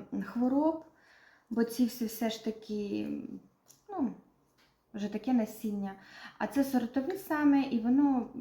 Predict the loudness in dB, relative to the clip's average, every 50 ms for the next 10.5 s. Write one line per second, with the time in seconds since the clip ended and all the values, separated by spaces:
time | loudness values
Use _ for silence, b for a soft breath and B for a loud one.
0 | -12 -12 -14 -18 -20 _ -8 -6 -4 -4 -2 -2 0 4 6 4 4 4 4 4
1 | 4 4 4 2 -2 -4 -4 -6 -6 -4 -4 -4 -4 -4 -4 -6 -4 -2 0 0
2 | 0 2 0 0 0 2 2 2 2 0 -4 -6 -8 -10 -10 -10 -10 -10 -8 -2
3 | 0 2 2 4 2 2 0 B B B B B -4 0 2 2 2 0 -2 -2
4 | 0 0 0 0 -2 -6 -10 -8 -10 -8 -6 -6 -8 -8 -4 -4 -4 -2 -4 -6
5 | -10 -14 -18 -18 -14 -12 -12 -12 -10 -10 -10 -10 -8 -8 -6 -2 -2 -2 -2 -4
6 | -6 -8 -8 -6 -4 -4 -4 -4 -4 -4 -4 -6 -6 -6 -6 -8 -8 -6 -6 -6
7 | -6 -6 -6 -8 -10 -12 -12 -12 -12 -10 -6 -6 -6 -6 -6 -8 -12 -14 -14 -14
8 | -14 -14 -14 -16 B B B B B B B B B B B B B B B B
9 | B B B B B B B B _ _ _ 0 0 0 -2 -4 -10 -8 0 2
10 | 4 4 4 2 -2 0 2 2 2